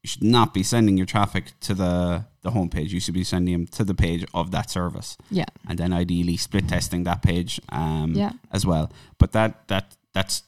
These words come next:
Speaker 1: so common. Basically, people will go into Google Ads, they'll put in all their keywords and then send all the traffic to that, to that page.
Speaker 2: Yeah. I mean, as well as that, um, you, you're gonna impact your quality store, score.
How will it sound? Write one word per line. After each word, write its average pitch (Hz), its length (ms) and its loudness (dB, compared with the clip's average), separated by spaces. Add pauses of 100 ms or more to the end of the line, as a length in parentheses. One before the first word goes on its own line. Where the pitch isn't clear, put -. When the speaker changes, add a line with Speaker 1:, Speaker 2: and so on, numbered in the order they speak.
(120)
Speaker 1:
so 87 340 2
common. 69 480 -6
Basically, 87 400 -4
people 87 260 2
will 87 100 -2
go 92 140 2
into 92 160 2
Google 90 240 -2
Ads, 87 180 0
they'll 82 100 -4
put 90 140 2
in 90 120 0
all 104 180 6
their 95 80 0
keywords 87 420 -4
and 85 80 -4
then 82 140 -2
send 87 280 -2
all 85 260 2
the 80 80 -4
traffic 82 360 -4
to - 100 -10
that, 78 280 -6
to - 80 -10
that 69 220 -10
page. - 300 -10
Speaker 2:
Yeah. 160 260 0 (400)
I 185 100 8
mean, 185 200 8
as 180 100 6
well 185 160 8
as 180 80 2
that, 180 240 8
um, 170 560 8
you, 175 160 6
you're 165 200 4
gonna 156 180 6
impact 165 340 4
your 160 100 2
quality 185 400 6
store, 190 480 4
score. 196 540 2